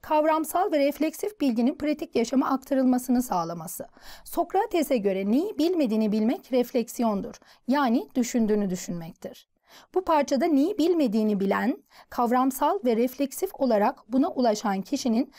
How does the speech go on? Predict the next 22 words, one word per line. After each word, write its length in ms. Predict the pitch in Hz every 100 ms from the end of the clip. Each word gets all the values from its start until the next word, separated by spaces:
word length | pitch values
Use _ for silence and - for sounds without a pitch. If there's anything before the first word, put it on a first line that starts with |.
| - -
pratik 360 | - 359 392 403
hayatta 520 | 339 359 381 381 311
da 200 | 262 359 _ _ _ -
bunu 200 | 320 415
kullanmasına 800 | 320 277 277 269 269 285 311 427 _ _
vurgu 240 | 285 285 226
yapılmıştır. 800 | 196 165 196 170 - - - - _ -
Parçamızda 840 | 302 277 - 240 196 190 196 320 - _ -
neyi 300 | 254 311 370
bilip 300 | 247 247 - - 254
neyi 280 | 269 302
bilmediğini 580 | 294 285 233 196 214 285
bilmek 480 | 226 220 254 - _ _ _ _ _ -
ifadesinden 1000 | 277 233 202 185 185 - 202 226 381 233
bunu 140 | 220
çıkarabiliriz. 760 | - - 180 226 180 - - - _ - - - -
Bu 100 | 285 554
özelliği 420 | 349 277 233 226
kazanan 480 | 233 247 247 247 262
kişi 400 | 262 202 - 392 -
fikri 360 | - 269 320
sorulduğunda 760 | 339 269 214 196 196 190 208